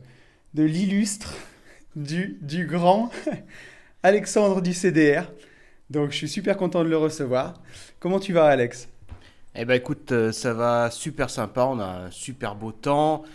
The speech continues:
Speaker 2: Il fait super beau. On est avec que des gens super sympas, de qualité. On a passé, euh, d'agréables moments tous ensemble. Et ben, on est dans les meilleures conditions, là.
Speaker 1: Oui, je crois que t'as bien résumé le truc.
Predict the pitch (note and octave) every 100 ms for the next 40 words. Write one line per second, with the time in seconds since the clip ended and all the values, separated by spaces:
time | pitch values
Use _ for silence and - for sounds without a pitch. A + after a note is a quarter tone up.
0 | - - F#2+ - A2+ G#2+ - C3 B2+ A2
1 | G#2 A2+ C3+ C3 A2+ A2 A2 B2+ A#2 A#2
2 | A2 A#2+ C3 A#2+ - B2 A#2+ - A2+ G#2
3 | - A2 A#2+ B2+ - - - G#2 A#2 -
4 | G#2+ G#2+ - C3 A#2+ G#2 G#2+ - B2 A#2+
5 | A2 G#2 G2+ G2 G2+ C#3 C#3 C#3+ B2 B2
6 | A#2+ A2+ A#2 C#3 D3 - - _ B2+ C3
7 | A2+ - B2+ D3 A#2 G#2 G#2 G2+ G2+ G2
8 | G2 F#2+ G2 A2+ A2+ A2+ C3+ C#3 C3+ C3+
9 | A2 - G2 G2+ - _ _ _ - -
10 | - - - C#3 C3+ - F3 E3+ C#3+ D3
11 | D#3+ D#3+ D3+ C#3+ B2+ C#3 B2+